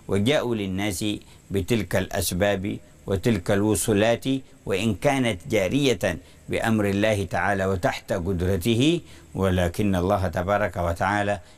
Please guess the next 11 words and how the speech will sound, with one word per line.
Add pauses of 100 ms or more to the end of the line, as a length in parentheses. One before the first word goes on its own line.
(100)
يختبر
العباد (320)
ويمكنهم
من
الخيور
ومن
الشرور (360)
ومن
الإيمان
ومن
الكفر.